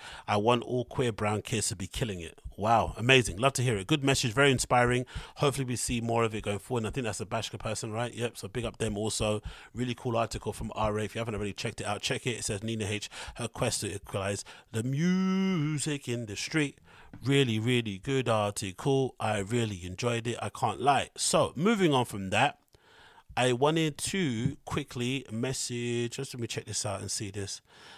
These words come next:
Um, let me see what I can see here. I forgot I was going to mention. I saw this, I saw that. We spoke about the Nike, Nike attack. Oh, let's speak about Ace. Yeah, cool. Let's speak about Ace quickly. So, courtesy of Hypebeast, Fear of God Essentials reveals their contemporary spring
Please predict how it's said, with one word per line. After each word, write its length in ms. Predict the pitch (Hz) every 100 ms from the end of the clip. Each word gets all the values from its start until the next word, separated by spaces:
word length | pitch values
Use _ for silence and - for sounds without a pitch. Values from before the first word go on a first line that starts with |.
| -
Um, 600 | - 101 98 98 95 95 98
let 100 | 110
me 80 | 107
see 180 | - 110
what 220 | 98 95
I 20 |
can 120 | 107
see 240 | 90 - 101
here. 160 | 101
I 20 | 95
forgot 380 | - 101 98 98
I 40 |
was 60 | 98
going 200 | 101 98
to 120 | 101
mention. 640 | 104 120 - - 117 113
I 80 | 98
saw 260 | - - 92
this, 220 | 123 117
I 60 | 98
saw 180 | 98 98
that. 320 | 120 120 117 - - -
We 60 | -
spoke 220 | - 110
about 160 | 107 92
the 40 |
Nike, 320 | 104 123 -
Nike 200 | 117 117
attack. 280 | 120 120 110
Oh, 60 | -
let's 140 | 151
speak 140 | - 123
about 120 | 107
Ace. 160 | -
Yeah, 140 | 135 95
cool. 200 | - 139
Let's 160 | 101 113
speak 240 | - 131
about 100 | 107
Ace 120 | 101
quickly. 320 | - 95 - - - - -
So, 340 | - 208 - _ _ - - - _ - -
courtesy 240 | - 185 160
of 60 |
Hypebeast, 480 | 147 156 120 95 - - - -
Fear 320 | - 208 214
of 120 | 185
God 200 | 180 165
Essentials 800 | 139 - 185 - 170 127 95 -
reveals 380 | 120 117 151 135
their 100 | 139
contemporary 500 | 123 110 151 151 151
spring 560 | - - - 165 170